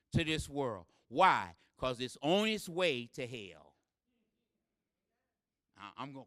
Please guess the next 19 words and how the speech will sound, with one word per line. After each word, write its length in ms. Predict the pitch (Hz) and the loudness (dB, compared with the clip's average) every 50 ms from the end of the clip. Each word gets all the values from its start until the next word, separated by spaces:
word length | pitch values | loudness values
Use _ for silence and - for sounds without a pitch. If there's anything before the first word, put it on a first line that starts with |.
| - | -14
cut 140 | - 151 123 _ _ | -16 -18 -18 _ _
through 140 | 135 127 110 | -16 -14 -14
the 100 | 101 90 | -16 -14
chase, 500 | - - 143 143 127 101 90 - - - - | -2 0 0 0 0 -2 -6 -10 -16 -14 -8
okay? 300 | - 104 98 98 95 92 - _ _ _ | -6 -6 -4 -6 -8 -10 -14 _ _ _
I 100 | - 98 | -16 -14
know 140 | 104 113 117 | -12 -10 -8
my 140 | 117 113 107 | -6 -6 -4
hermeneutic 720 | 98 135 127 120 117 113 113 127 135 127 107 107 98 - | -2 -2 -2 -2 -2 -4 -2 -2 -2 -2 -4 -6 -12 -14
is 240 | 110 98 87 - - _ _ _ _ _ _ _ _ _ _ _ _ _ _ _ _ _ _ _ _ - | -16 -18 -18 -18 -20 _ _ _ _ _ _ _ _ _ _ _ _ _ _ _ _ _ _ _ _ -12
foreign 460 | 277 226 160 147 131 113 110 107 104 | -6 -2 0 0 0 0 -2 -4 -4
to 140 | - - 107 | -4 -6 -6
you, 320 | 98 98 101 101 101 104 95 | -6 -8 -10 -10 -12 -12 -12
but, 120 | 104 110 - - | -12 -12 2 4
but 120 | 104 139 139 | 4 8 10
that's 180 | 202 254 254 | 8 8 8
the 120 | - 262 214 | 6 2 6
bottom 480 | 175 202 196 190 185 170 160 156 160 | 10 12 12 12 12 12 10 8 6
line. 500 | 170 196 202 180 147 117 101 92 90 90 | 6 6 6 4 2 0 -4 -8 -10 -14